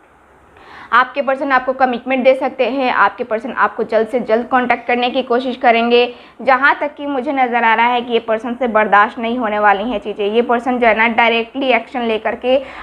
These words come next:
आपको प्रपोजल मारने वाले हैं, ठीक है,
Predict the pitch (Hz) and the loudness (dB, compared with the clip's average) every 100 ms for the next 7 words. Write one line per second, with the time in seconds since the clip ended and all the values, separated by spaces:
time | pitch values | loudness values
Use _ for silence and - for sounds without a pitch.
0 | - 226 233 262 262 240 233 226 262 294 | 2 2 2 -4 -2 -4 -2 -4 -4 0
1 | 254 247 233 247 226 202 214 247 160 - | 2 2 0 0 2 2 0 -4 -8 -12
2 | - _ 262 254 233 | -20 _ -4 0 0